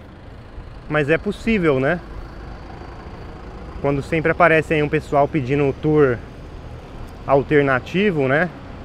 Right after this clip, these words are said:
Que é ir nos lugares bem diferenciados, a pessoa já conhece Nova York, não quer fazer aqueles pontos turísticos que a gente sempre tem. Aí eu ofereço uns negócios assim, né?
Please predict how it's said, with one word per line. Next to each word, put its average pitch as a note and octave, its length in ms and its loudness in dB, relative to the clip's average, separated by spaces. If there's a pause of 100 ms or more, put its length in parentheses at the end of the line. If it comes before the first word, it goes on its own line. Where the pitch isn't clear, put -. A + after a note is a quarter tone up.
(100)
Que C#3+ 60 4
é C3+ 40 6
ir C#3 60 4
nos C#3 100 2
lugares C3 320 4
bem B2 320 2
diferenciados, D#3 720 0
a C3 40 -8
pessoa C3+ 300 0
já C#3 180 2
conhece F3+ 380 0
Nova E3 240 2
York, D#3 260 2 (640)
não D3 200 2
quer D#3+ 140 0
fazer D3+ 280 2
aqueles D3 340 0 (140)
pontos C#3+ 180 -2
turísticos C#3+ 420 -4
que - 80 0
a - 20 4
gente C#3 160 -2
sempre C#3 280 -2
tem. D#3 300 0 (1120)
Aí A#2 200 4
eu C3+ 80 6
ofereço G#3 480 4
uns A3 40 2
negócios A3 460 4
assim, A#3+ 200 0
né? F#3 280 2